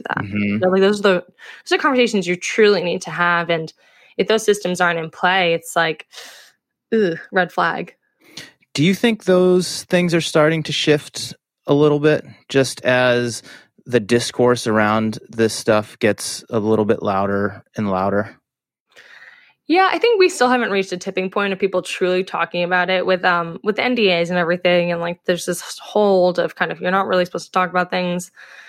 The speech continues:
Speaker 1: It's, like, super frustrating. The athletes talk about it with them themselves, but publicly
Speaker 2: Right.
Speaker 1: there's kind of a barrier. I think w-, as more former athletes become coaches, like, there's some organizations like, you know,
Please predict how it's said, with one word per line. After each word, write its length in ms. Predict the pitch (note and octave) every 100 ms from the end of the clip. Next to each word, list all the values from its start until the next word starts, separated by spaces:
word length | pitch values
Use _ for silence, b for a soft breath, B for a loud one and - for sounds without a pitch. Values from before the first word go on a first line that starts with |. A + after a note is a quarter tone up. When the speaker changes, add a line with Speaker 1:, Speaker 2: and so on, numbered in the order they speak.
| B B B B _ _
Speaker 1:
It's, 300 | A3 G#3+ -
like, 200 | F#3+ F#3+
super 260 | - B3 F#3
frustrating. 540 | - G3 G3+ F#3 -
The 100 | -
athletes 360 | - B3 A#3 A3
talk 180 | F#3+ E3+
about 140 | E3+
it 80 | E3
with 140 | F3
them 180 | F3+ F3+
themselves, 580 | E3 G#3+ - F3+ E2 -
but 200 | - -
publicly 500 | - G3+ F#3+ - A#2+
Speaker 2:
Right. 100 | G#2
Speaker 1:
there's 180 | G#2 -
kind 260 | - -
of 140 | - -
a 220 | - -
barrier. 500 | F3+ F3 - - G3 -
I 60 | A3
think 240 | B3+ A3+
w-, 160 | E3+ E3+
as 240 | G3 G3
more 600 | G3+ F#3 F#3 F#3 G3+ B3 A#3+ _
former 420 | _ - F#3+ G3 G3
athletes 420 | E3+ F3 A3 A3+
become 480 | G3 - - D#3 F#3+
coaches, 680 | - E3+ E3+ - C4+ F4 -
like, 140 | C4
there's 180 | G#3+ G3+
some 160 | F#3+
organizations 800 | F3+ F3 F3+ F3+ E3+ - G3 G3
like, 260 | E3+ E3+ - B B B
you 60 | F#3
know, 160 | E3+